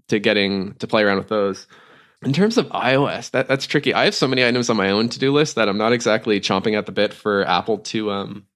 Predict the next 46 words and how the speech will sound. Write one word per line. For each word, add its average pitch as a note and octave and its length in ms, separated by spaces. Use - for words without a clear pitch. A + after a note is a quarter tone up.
add B2 160
a B2 40
bunch A#2 260
more B2+ 100
<laughs> - 0
things A#2+ 320
to D3 100
my C#3+ 120
to-do C#3+ 320
list. E3 300
So A#2 220
don't E3 140
get E3+ 100
me C3 60
wrong, C#3 200
I'm A2+ 80
excited C3 300
whenever A#2 240
they G2+ 100
add G#2 160
something G2 360
new A#2 220
because A2 180
it's G2 160
fun G#2+ 240
and G2+ 100
users G#2+ 240
get G#2 160
to G#2+ 60
experience G2 540
it, G2+ 120
and G2 60
it's F#2+ 240
a, E2+ 180
there's G2+ 220
a F#2+ 40
whole, G2 360
um, F2+ 320
almost A2+ 260
parade G#2 300
around G2 300
it, F2 120
which G2+ 160
I F#2+ 40
really F#2+ 240
enjoy. F2+ 380